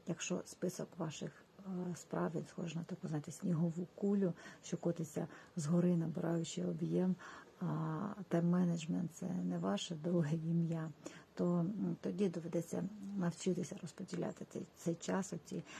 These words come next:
обмежені двадцять чотири години. А це найголовніший ресурс, який, е, у нас з вами є. І... Потрібно буде вчитися встановлювати пріоритети та дотримуватися якогось там будь-якого,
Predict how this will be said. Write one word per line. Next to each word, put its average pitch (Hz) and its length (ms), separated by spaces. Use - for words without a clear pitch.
обмежені 165 460
двадцять 160 320
чотири - 280
години. 170 500
А - 40
це 175 80
найголовніший 175 640
ресурс, 175 500
який, 165 340
е, 214 60
у 165 40
нас 151 200
з 156 100
вами 165 280
є. 160 260
І... 175 360
Потрібно 196 340
буде 196 240
вчитися 185 440
встановлювати 165 580
пріоритети 170 840
та 143 380
дотримуватися 160 720
якогось 147 460
там 139 300
будь-якого, 170 840